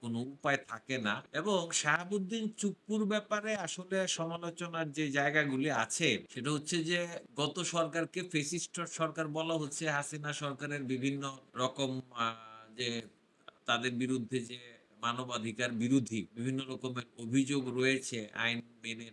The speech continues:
না চলা, হ্যাঁ, গণহত্যার সঙ্গে জড়িত থাকা, এই সমস্ত যে সমস্ত অভিযোগ রয়েছে সেগুলির দায় কিন্তু আওয়ামী লীগের সঙ্গে জড়িত অনেককেই ভোগ করতে হচ্ছে। কিন্তু খুব আশ্চর্যজনকভাবে শাহাবুদ্দিন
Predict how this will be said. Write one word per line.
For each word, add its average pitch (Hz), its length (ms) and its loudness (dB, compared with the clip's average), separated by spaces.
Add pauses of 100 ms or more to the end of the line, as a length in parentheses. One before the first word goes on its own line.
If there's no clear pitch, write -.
না 117 260 4
চলা, 113 500 -6 (160)
হ্যাঁ, 151 300 -8 (280)
গণহত্যার 120 560 -2
সঙ্গে 113 340 -2
জড়িত 123 340 0
থাকা, 113 520 4
এই 131 140 -2
সমস্ত 160 360 -6
যে 165 200 -4
সমস্ত 156 360 -6
অভিযোগ 143 520 0
রয়েছে 143 460 2 (440)
সেগুলির 147 500 4
দায় 143 340 10
কিন্তু 139 580 0
আওয়ামী 127 340 -2
লীগের 135 280 0
সঙ্গে 139 380 -2
জড়িত 135 460 2
অনেককেই 131 720 -2
ভোগ 120 300 -4
করতে 151 300 -6
হচ্ছে। 143 380 -4
কিন্তু 160 420 -4 (140)
খুব 165 260 -6
আশ্চর্যজনকভাবে 143 1160 -2
শাহাবুদ্দিন 131 600 -6